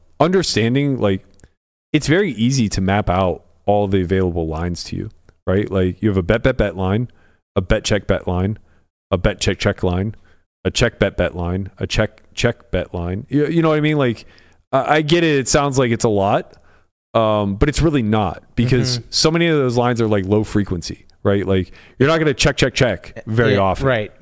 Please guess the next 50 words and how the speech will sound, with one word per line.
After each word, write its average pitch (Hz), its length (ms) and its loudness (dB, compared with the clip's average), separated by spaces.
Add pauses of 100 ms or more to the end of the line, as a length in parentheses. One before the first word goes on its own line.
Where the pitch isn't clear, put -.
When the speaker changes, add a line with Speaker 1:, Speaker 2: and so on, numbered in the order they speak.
(360)
Speaker 1:
So, 131 180 4
like, 120 180 0
building 147 300 2
that 127 140 2
range 117 240 2
out 131 240 2
isn't 117 440 0
super 113 280 0
critical. 95 320 0
It's 87 100 -4
better 135 280 2
to 117 120 0
Speaker 2:
Mm-hmm. 117 60 0
Speaker 1:
just 117 240 0
build 120 200 4
out 110 200 0
whatever 107 260 2
your 95 160 0
check, 123 300 -2
check 127 280 0
line 92 240 0
is, 85 300 -6 (640)
and 113 160 2
then, 104 460 2
uh, 101 280 2
figure 117 260 2
out 104 100 0
what 104 160 0
check, 104 220 0
check - 220 -2
bets, - 420 -4 (560)
because 107 340 0
that's 113 340 0
the 123 100 2
only 113 220 0
one 107 120 2
that's 101 160 -2
important. 95 580 -2 (280)
If 117 120 0
it - 80 0
checks - 260 0
to 120 80 2
you 107 80 0
three 107 220 0
times, 98 560 -2 (420)
you 123 100 2
just 117 180 0
get 98 140 0
to 92 60 -6
decide, - 560 -4